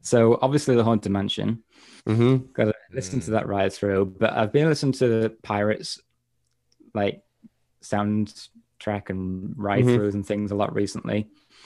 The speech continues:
Speaker 2: Interesting.
Speaker 1: as
Speaker 2: Okay.
Speaker 1: well. So
Speaker 2: I,
Speaker 3: Yeah,
Speaker 2: I,
Speaker 3: Phil and I like
Speaker 1: it
Speaker 3: the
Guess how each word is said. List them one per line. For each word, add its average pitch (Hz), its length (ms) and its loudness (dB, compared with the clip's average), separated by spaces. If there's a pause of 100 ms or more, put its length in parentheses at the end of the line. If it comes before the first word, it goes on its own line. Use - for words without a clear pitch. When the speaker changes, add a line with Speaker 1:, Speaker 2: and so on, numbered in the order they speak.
(120)
Speaker 2:
Interesting. 131 480 2
Speaker 1:
as 95 240 0
Speaker 2:
Okay. 98 100 -2
Speaker 1:
well. 90 160 -2
So 92 320 -8 (600)
Speaker 2:
I, 123 140 4
Speaker 3:
Yeah, 90 100 -8
Speaker 2:
I, 170 120 0
Speaker 3:
Phil 107 240 -10
and 98 80 -10
I 92 60 -6
like 87 140 -6
Speaker 1:
it 92 60 -4
Speaker 3:
the 87 240 -10